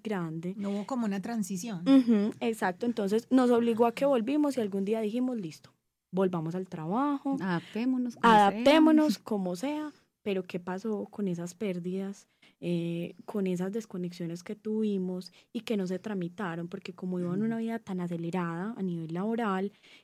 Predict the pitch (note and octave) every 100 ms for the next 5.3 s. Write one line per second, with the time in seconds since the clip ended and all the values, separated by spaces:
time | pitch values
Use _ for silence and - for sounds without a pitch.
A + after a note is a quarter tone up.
0 | _ - G3 F3+ F#3+ G#3+ G3+ G3 F#3+ F#3
1 | F#3 E3+ F3 - G#3 - G3+ G3 G3 -
2 | A#3 A3 G#3 F#3+ - F3+ F3 - - F#3
3 | F3 F3 A3 F#3+ E3+ F3 G3 G#3 G#3+ G#3+
4 | _ _ _ _ - G#3+ B3 A3+ F3 A3+
5 | G3+ F#3+